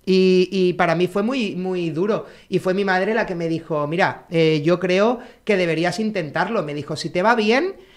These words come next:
te, esto te va a sacar del cupón, del pasar frío en invierno, calor en verano, de estar siempre expuesto en la calle". Y mi madre me dijo, "Y si te va mal, pues te volverás dentro de un año o de dos, volverás a pedir la venta que como afiliado tienes derecho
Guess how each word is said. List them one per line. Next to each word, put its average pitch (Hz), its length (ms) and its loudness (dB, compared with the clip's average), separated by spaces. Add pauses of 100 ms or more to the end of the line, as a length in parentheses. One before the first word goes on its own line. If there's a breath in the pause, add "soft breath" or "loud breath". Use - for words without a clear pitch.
(160 loud breath)
te, 202 260 4
esto 202 220 0
te 226 100 0
va 208 80 2
a 202 40 2
sacar 208 340 -2
del 247 160 -2
cupón, 165 480 0 (240 loud breath)
del 180 320 2
pasar 185 420 0
frío 233 300 -2
en 254 80 -2
invierno, 156 640 -2
calor 160 280 2
en 214 140 0
verano, 165 420 0
de 139 80 -4
estar 170 260 -2
siempre 196 340 -2
expuesto 190 480 -4
en 233 80 -2
la 190 120 -2
calle". 180 420 -2 (160 loud breath)
Y 226 80 0
mi 233 100 4
madre 247 240 4
me 233 100 0
dijo, 226 180 -2
"Y 208 80 0
si 208 120 -4
te 233 120 -2
va 277 120 0
mal, 294 340 0 (300 loud breath)
pues 208 200 2
te 196 120 0
volverás 196 480 0
dentro 247 280 2
de 247 120 0
un 233 80 -2
año 233 260 -2
o 233 40 0
de 233 100 0
dos, 247 340 0
volverás 180 420 0
a 220 80 -2
pedir 214 280 -2
la 208 100 0
venta 220 320 -2
que 160 80 -4
como 160 220 -6
afiliado 180 580 0
tienes 202 300 -4
derecho 214 500 -2